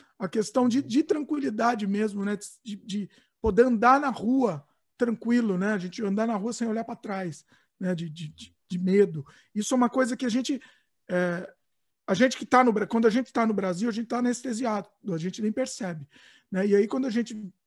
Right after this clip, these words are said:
vem pro Canadá, por exemplo, um, pro Canadá, um, um outro país, enfim, a gente vê que poderia ser diferente. Tanto é que eu sempre digo, né? Eu adoro o Brasil, adoro o brasileiro,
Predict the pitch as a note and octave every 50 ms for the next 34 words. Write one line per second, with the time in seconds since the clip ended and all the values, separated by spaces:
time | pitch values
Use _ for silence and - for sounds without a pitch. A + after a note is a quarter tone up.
0 | _ _ _ _ G#3 A3+ A#3+ A#3+ - - - F#3+ F#3 F#3 E3+ F3+ F3+ F3+ - E3+
1 | D#3 D#3+ F#3 F3+ D#3+ F#3 F3+ D#3 _ - - F#3+ E3+ D#3+ E3+ F3+ F3+ F3 D#3 _
2 | _ _ _ - D#3+ D3 - G3 E3+ F3 E3+ - _ - F3 D#3+ E3+ D3+ D#3+ D3
3 | - F#3 D3+ - - - - - - - - _ _ _ - - E3 E3+ E3 G#3+
4 | A3 - B3+ F#3 E3+ G#3 B3 C4+ C4+ - _ _ - A3+ D#3+ _ A3+ A3 G3+ G#3+
5 | G3+ G#3+ A#3+ B3 - - G3 F3 - - F3+ E3+ F#3 G#3 A3+ G#3 - - - _
6 | _ _ _ _ _ _ G#3 G3 - B3 B3 - C#4+ - - F4+ - - B3+ C4
7 | G#3 F3 F3 F#3 G3+ - - - A3 B3 D#4 E4 D#4+ A#3 B3+ C4+ D4 D#4 - C4+
8 | C4+ A#3+ G#3 F3 F#3 A3 A#3 A#3 G#3 G3 A#3 A#3+ C4 B3+ A3+ A3+ A3 G3+ G3 F#3+
9 | F3+ F#3+ G3 G3+ G#3+ A3+